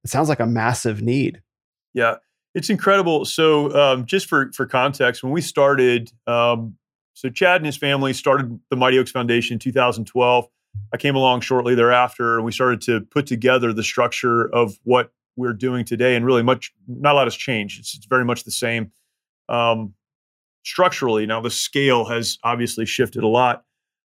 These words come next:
Speaker 2: but our goal was to have four week-long programs a year. We thought if we could get enough veterans, you know, twelve or fifteen veterans at a time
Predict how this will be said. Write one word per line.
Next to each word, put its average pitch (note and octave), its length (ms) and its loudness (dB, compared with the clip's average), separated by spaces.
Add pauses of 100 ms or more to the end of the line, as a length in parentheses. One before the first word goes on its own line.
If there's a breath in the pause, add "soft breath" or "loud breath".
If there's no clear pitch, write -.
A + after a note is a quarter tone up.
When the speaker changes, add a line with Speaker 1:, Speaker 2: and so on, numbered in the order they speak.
Speaker 2:
but D3 180 2
our E3 200 4
goal C#3+ 400 2
was B2+ 300 2
to C3 100 -2
have B2 340 2
four C#3+ 540 0
week-long C3 480 0
programs B2+ 480 0
a A2 40 -4
year. C3 420 2
We B2+ 80 -8
thought C3+ 180 0
if B2+ 100 -4
we C#3+ 80 -4
could D3+ 120 -4
get D#3 100 4
enough C3+ 320 0
veterans, B2+ 840 -2
you B2 60 -12
know, A#2 100 -4
twelve D#3 280 0
or D3 40 -6
fifteen C#3 340 -4
veterans C3+ 680 0
at C#3 100 2
a D3 40 -2
time C3 560 0